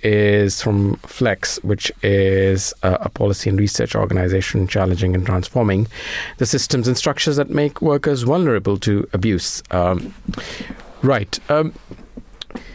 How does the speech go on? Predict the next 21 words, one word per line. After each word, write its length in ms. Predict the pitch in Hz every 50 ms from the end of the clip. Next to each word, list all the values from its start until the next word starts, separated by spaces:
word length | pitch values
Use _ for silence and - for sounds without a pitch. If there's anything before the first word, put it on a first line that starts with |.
| - - - -
we 120 | 147 170
are 120 | 185 208
coming 240 | 202 220 185 185 185 170
towards 380 | 175 156 147 147 135 - -
the, 300 | 156 143 131 131 - - -
um, 480 | 127 123 120 117 113 110 117 127 - - - - - - - - - -
uh, 240 | - - 67 - 135 -
towards 240 | 135 127 113 110
the 60 | - -
close 420 | - 131 127 120 117 107 - - -
of, 460 | 117 110 107 104 101 - - - -
um, 440 | 104 101 101 98 95 98 95 - - - - - - - -
this 440 | 117 101 101 123 113 - - - -
topic, 520 | - 107 101 - 110 104 - - - -
um, 340 | 107 101 98 98 98 101 - - -
and 300 | 107 107 107 107 104 -
our 200 | - 107 101 98
show 260 | - - - 107 101
as 140 | - 101 110
well. 300 | 117 110 104 98 - -
So, 320 | - - 170 - - -